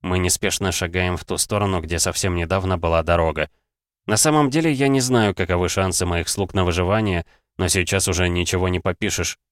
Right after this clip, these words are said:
ведь если они живы, то сами смогут о себе позаботиться, а если нет,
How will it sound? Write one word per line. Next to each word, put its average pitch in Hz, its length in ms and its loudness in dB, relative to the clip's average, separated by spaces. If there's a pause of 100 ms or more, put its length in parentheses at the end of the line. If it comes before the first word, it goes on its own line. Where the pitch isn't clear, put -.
ведь 92 180 -6
если 120 300 0
они 104 220 0
живы, 120 420 0 (260)
то 104 120 0
сами 131 300 2
смогут 107 420 0
о 92 40 -2
себе 92 240 -2
позаботиться, 87 680 -2 (260)
а 90 80 -4
если 87 300 0
нет, 98 300 0